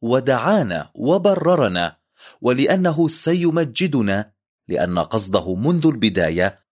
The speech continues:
هو أن يجعلنا مشابهين صورة ابنه، فهو لم يخلصك لقصد مؤقت، بل خلصك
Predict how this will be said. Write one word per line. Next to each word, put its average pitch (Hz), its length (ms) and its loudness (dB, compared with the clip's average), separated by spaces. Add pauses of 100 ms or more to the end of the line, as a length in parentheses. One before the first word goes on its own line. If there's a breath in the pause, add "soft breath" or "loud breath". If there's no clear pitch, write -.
(160)
هو 98 160 0
أن 120 220 0
يجعلنا 110 600 0
مشابهين 92 840 -2
صورة 92 460 -2
ابنه، 87 400 -4 (760)
فهو 92 640 0 (120)
لم 202 260 2
يخلصك 95 960 0
لقصد 117 520 -2
مؤقت، - 800 -4 (420 soft breath)
بل 104 100 2
خلصك 117 760 0